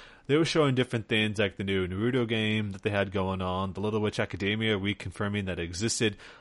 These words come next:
They also showed off, uh, the same trailer for Dot Hack G U Last Recode, which is the, um, excuse me, the remaster of the first three, uh, excuse me, all three G U games in one sort of bundle that's supposed to be out by the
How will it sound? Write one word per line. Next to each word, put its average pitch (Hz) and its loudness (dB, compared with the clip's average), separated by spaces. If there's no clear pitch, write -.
They 104 4
also 101 4
showed 95 -2
off, 95 2
uh, 92 0
the 90 -4
same 120 4
trailer 110 4
for 98 -6
Dot 98 0
Hack 95 -2
G 104 -4
U 98 0
Last 95 0
Recode, 151 2
which 101 -8
is 90 -4
the, 90 -2
um, 98 -6
excuse - 2
me, 113 -2
the 110 2
remaster 120 0
of 107 -2
the 101 -4
first - -4
three, 104 0
uh, 110 -2
excuse 104 -6
me, - -6
all 117 4
three 113 -2
G 104 -2
U 113 2
games 101 0
in 95 -4
one 98 -2
sort 110 0
of 87 -4
bundle 101 -2
that's 104 0
supposed - 0
to - -6
be 104 2
out 101 4
by 98 4
the 87 -2